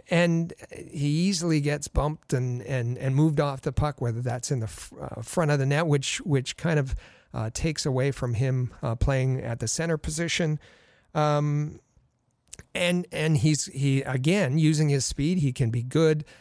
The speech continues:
uh, getting back in the defensive zone. Um, but, uh, the other part, you know, he, uh, first round pick, uh, we said,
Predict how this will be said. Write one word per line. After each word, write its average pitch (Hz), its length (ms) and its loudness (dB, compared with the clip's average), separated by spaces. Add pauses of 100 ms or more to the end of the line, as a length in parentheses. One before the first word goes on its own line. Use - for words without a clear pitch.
(140)
uh, 120 160 -2
getting 131 320 0
back 131 300 -2
in 135 100 2
the 120 80 2
defensive 180 560 -2
zone. 160 480 0 (400)
Um, 127 1200 -2 (120)
but, 165 320 2
uh, 165 400 -6
the 151 220 0
other 247 160 -2
part, - 600 -4 (240)
you 214 140 -4
know, 160 140 2
he, 160 340 0
uh, 123 120 -4
first - 400 -4
round 160 260 0
pick, 160 320 -2 (400)
uh, 120 220 -2
we 117 140 -2
said, 156 520 -2